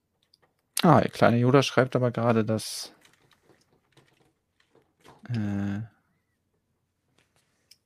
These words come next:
dass es wirklich zum Ankleben erstmal Spider-Man gab. Cool. Ja.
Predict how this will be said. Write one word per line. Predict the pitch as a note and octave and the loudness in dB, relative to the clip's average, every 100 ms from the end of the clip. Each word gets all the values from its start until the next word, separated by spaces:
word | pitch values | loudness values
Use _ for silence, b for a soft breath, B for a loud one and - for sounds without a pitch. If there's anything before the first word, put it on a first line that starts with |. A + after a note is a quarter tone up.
| _ _ _ _ | _ _ _ _
dass | - G#2 | -8 -8
es | A#2 | -6
wirklich | A2 - A#2 - | -8 -6 -12 -10
zum | - F#2+ | -6 -4
Ankleben | G#2+ - C#3+ | -4 -6 -6
erstmal | C#3+ D#3 | -6 -8
Spider-Man | - D3+ G2+ - | -4 -4 -4 -10
gab. | - - - - | -12 -16 -18 -10
Cool. | - G2+ _ _ _ _ _ _ _ _ _ | -10 -10 _ _ _ _ _ _ _ _ _
Ja. | C#3+ | -10